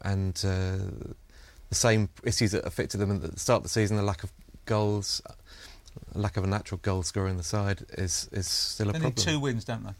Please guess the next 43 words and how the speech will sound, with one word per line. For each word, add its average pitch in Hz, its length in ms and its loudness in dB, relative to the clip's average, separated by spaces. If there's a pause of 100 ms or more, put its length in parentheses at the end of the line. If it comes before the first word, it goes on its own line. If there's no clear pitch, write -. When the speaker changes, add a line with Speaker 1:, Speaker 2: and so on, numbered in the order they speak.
(380)
Speaker 1:
Yeah, 127 100 -2
well, 123 60 2
they 120 60 0
haven't 123 160 0
had 110 60 4
Speaker 2:
Two - 60 6
Speaker 1:
any - 120 4
Speaker 2:
wins 151 160 2
Speaker 1:
since - 40 0
Speaker 2:
will 120 80 4
get - 80 2
them 127 80 0
out. 127 60 0
Speaker 1:
mid-December. 131 240 0
Speaker 2:
I 151 40 0
mean, 165 120 0
thirty-nine 156 640 2
will 135 160 -2 (100)
probably 135 240 -2
be 127 160 0
enough. 120 240 -2 (920)
But 143 200 0 (120)
they've 151 140 0
been 156 80 0
on, 135 100 2
Speaker 1:
Been - 100 4
Speaker 2:
they've 160 80 4
been 139 80 8
Speaker 1:
saying 147 100 6
that 117 140 4
Speaker 2:
stuck - 80 -2
on, 117 40 2
Speaker 1:
since - 80 -2
mid-December. 120 440 4
Speaker 2:
they've 175 60 4
been - 60 4
stuck - 260 4
on 160 80 0
thirty-three 156 680 6
Speaker 1:
<laughs> 127 80 -2
Speaker 2:
for 156 160 2
a 139 40 2
very 151 340 4